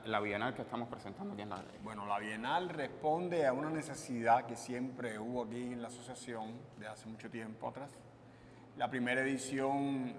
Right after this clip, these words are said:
Speaker 2: bueno, una necesidad que teníamos los artesanos de ser reconocidos, ¿no? A través de esta técnica que es la que defiende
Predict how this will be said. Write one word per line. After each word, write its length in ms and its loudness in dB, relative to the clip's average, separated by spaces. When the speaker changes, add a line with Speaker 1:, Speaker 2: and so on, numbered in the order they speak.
Speaker 2:
bueno, 200 2
una 140 2
necesidad 680 6
que 80 -2
teníamos 380 -2
los 100 0
artesanos 580 -4
de 60 -4
ser 240 -4
reconocidos, 880 0
¿no? 320 -6
A 80 -2
través 340 0
de 80 0
esta 300 0
técnica 380 2
que 140 -4
es 60 -2
la 120 2
que 120 -2
defiende 680 0